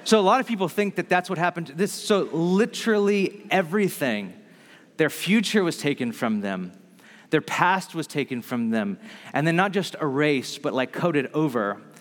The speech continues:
Like, you're gonna learn a new language now, a new education, a new way of living,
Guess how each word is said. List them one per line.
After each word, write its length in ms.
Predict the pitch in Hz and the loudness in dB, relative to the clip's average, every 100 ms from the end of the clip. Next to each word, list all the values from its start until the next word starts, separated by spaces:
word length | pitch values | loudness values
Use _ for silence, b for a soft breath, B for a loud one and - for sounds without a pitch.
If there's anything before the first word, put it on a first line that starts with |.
| B B | B B
Like, 100 | 135 | 0
you're 120 | 160 | 2
gonna 100 | 180 | 4
learn 220 | 160 156 139 | 2 2 2
a 60 | |
new 280 | 131 147 185 | 2 4 4
language 460 | 170 135 120 113 127 | 4 2 -2 -2 -2
now, 320 | 117 113 113 | 0 0 0
a 60 | |
new 280 | 131 147 175 | 0 2 2
education, 680 | 151 135 - 147 143 - 131 | 2 -2 -4 -2 -2 -2 -2
a 100 | 127 | -2
new 180 | 135 160 | 0 2
way 200 | 151 143 | 2 0
of 100 | 127 | 0
living, 440 | 147 127 131 131 | 0 0 -2 -4